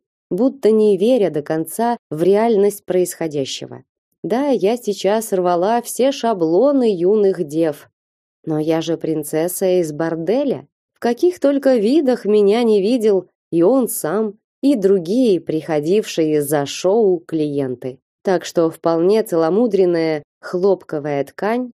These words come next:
чуть сползшая с одного плеча, на фоне остального весьма умеренно эротично. Конечно, антураж и сам факт, что я сижу полуодетая, поздно вечером в его постели,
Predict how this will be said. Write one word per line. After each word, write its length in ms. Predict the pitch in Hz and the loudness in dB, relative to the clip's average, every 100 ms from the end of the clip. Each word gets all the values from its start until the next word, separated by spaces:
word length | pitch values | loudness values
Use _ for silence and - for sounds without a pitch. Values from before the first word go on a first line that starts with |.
| _ | _
чуть 260 | - 294 277 | -4 -2 -2
сползшая 920 | - - 311 240 - - 170 156 151 | -12 -4 0 0 -2 -4 -2 0 -2
с 120 | - | -4
одного 360 | 175 196 185 143 | 0 0 0 -2
плеча, 540 | 156 170 - 147 135 _ _ _ | -4 -6 -6 -8 -8 _ _ _
на 160 | 170 165 | -4 -2
фоне 340 | 190 170 156 | 0 0 -2
остального 720 | 160 - 190 240 320 170 131 _ _ _ | -4 -2 0 0 -2 -2 -8 _ _ _
весьма 560 | 226 220 208 190 170 165 - | -2 -2 0 0 -2 -4 -2
умеренно 640 | 240 190 156 143 147 160 | 2 2 2 0 -2 -2
эротично. 720 | 175 180 - 117 - 71 - _ _ _ _ _ _ _ - | -2 -4 -6 -14 -14 -16 -18 _ _ _ _ _ _ _ -4
Конечно, 560 | 220 277 330 - 233 | 0 2 0 0 0
антураж 540 | 226 220 220 277 - 165 | 2 2 2 0 0 -2
и 120 | 147 | -4
сам 260 | - 156 156 | -2 -4 -4
факт, 480 | - 233 220 - | -4 -4 -4 -10
что 180 | - - | -12 -4
я 240 | 147 175 190 | 0 2 0
сижу 420 | - 151 165 208 | -2 -2 0 -2
полуодетая, 1000 | 190 175 151 143 135 202 226 170 143 - _ _ _ | -2 -2 0 -2 -2 -2 -2 -6 -6 -12 _ _ _
поздно 380 | 233 277 202 170 | 0 2 4 2
вечером 680 | 143 214 247 - 147 131 120 - | 2 0 0 -4 -6 -8 -10 -12
в 120 | 139 | -8
его 340 | 143 147 185 | -4 0 -2
постели, 720 | - 131 - 185 240 196 139 | -2 -8 -6 -2 -2 -2 -6